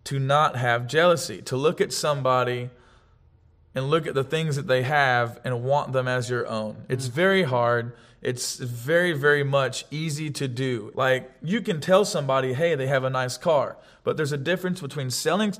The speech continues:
Speaker 1: telling somebody that they have a nice car and be like, "Man, I want that car.
Speaker 2: Yep, so much.
Speaker 1: So, da, da, da, da, I wish I had that car. Da, da, da, da, da, da,
Speaker 2: Yeah,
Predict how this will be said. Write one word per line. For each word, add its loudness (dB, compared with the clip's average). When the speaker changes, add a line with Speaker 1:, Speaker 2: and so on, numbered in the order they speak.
Speaker 1:
telling 2
somebody 2
that -4
they -2
have 0
a -4
nice -4
car 0
and -4
be 0
like, -2
"Man, 4
I 2
want -2
that -6
car. -4
Speaker 2:
Yep, -18
so -16
much. -12
Speaker 1:
So, 2
da, 2
da, 4
da, 4
da, 2
I 8
wish 4
I 2
had 4
that 2
car. 0
Da, -2
da, -2
da, -2
da, -4
da, -4
da, -2
Speaker 2:
Yeah, 2